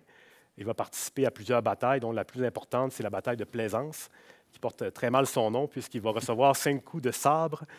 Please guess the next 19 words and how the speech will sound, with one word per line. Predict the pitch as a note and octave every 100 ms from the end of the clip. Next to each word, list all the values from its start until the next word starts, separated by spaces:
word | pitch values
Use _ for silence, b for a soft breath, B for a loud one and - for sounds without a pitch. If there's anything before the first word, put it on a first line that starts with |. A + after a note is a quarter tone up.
| B B -
euh, | G#2+
à | A#2
la | A2+
tête | - C#3 D3
et | B2+
aux | A#2
épaules. | A#2+ - C3+ C#3+
Donc, | A#2 A#2 A#2
il | A2
est, | G#2 G2+ G2
il | G2
est | G2+
vraiment | G#2+ B2 C3
blessé, | G#2 A2 - C3+ C3
euh, | A#2+ G2+ G2 F#2+ F#2+ F#2+ G2
il | G#2+
est |
même | A#2+ C3+
capturé. | - - - - A#2+ B2+